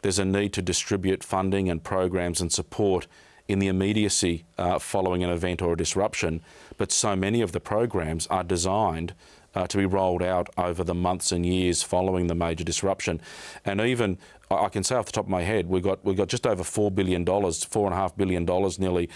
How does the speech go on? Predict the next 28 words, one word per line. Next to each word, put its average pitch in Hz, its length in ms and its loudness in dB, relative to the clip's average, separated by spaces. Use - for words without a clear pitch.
just - 180 -2
in 101 100 2
bushfire 90 400 0
recovery 87 440 0
alone. 92 340 2
Hundreds 120 540 0
of 90 80 -2
millions 92 320 2
of 85 100 0
dollars, 95 300 2
billions 107 380 2
of 92 80 0
dollars 92 260 2
has 90 100 0
already 95 240 2
gone 92 300 0
out, 95 320 0
uh, 92 240 0
in, 98 160 0
in 98 200 0
direct 95 320 0
grants 92 400 -2
and 85 80 0
different, 92 340 -4
and 87 180 -2
direct 90 280 0
support 117 420 -2
programs. 82 560 -2